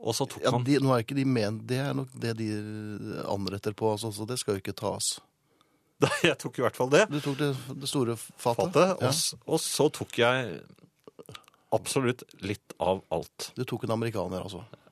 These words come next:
Speaker 1: Ja.
Speaker 2: Jaha.
Speaker 1: Og jeg, og jeg,
Speaker 2: Og, eh,
Speaker 1: og jeg
Speaker 2: ble du bortvist fra ditt eget bord til slutt?
Speaker 1: Jeg f-, jeg fikk, eh, så, jeg fikk så vondt i maven at jeg, jeg sa at jeg må, jeg skulle ut og ta en sigarett,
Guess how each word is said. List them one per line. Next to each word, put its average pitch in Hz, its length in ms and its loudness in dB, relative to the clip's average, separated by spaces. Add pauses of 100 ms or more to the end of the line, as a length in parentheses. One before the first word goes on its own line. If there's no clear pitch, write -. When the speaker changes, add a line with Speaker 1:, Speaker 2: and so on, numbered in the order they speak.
(240)
Speaker 1:
Ja. 90 140 -10 (400)
Speaker 2:
Jaha. 131 220 -6 (1120)
Speaker 1:
Og 127 120 -2
jeg, - 100 -2
og 131 160 -2
jeg, 135 220 0
Speaker 2:
Og, 101 320 -2
eh, 101 180 -6 (720)
Speaker 1:
og 123 180 -4
jeg 123 420 0 (1000)
Speaker 2:
ble 135 120 4
du 135 100 2
bortvist 110 600 -2
fra - 420 -2
ditt 107 180 -4
eget 104 280 0
bord 113 320 -2
til 120 120 -6
slutt? - 260 -10 (920)
Speaker 1:
Jeg 113 160 -4
f-, - 140 -10
jeg 113 180 -4
fikk, - 280 -14
eh, 113 320 -8
så, 120 220 -6 (200)
jeg 104 200 -4
fikk - 160 -12
så 117 120 -4
vondt 87 200 -6
i 98 40 -6
maven 98 340 0
at - 220 -8
jeg, 110 480 2 (1040)
jeg 92 420 -6
sa 104 200 0
at 98 100 -2
jeg 98 100 -2
må, 98 140 -2
jeg 104 140 -6
skulle 110 200 -2
ut 85 120 -10
og - 40 -16
ta 90 120 -4
en 92 80 -4
sigarett, 107 360 -2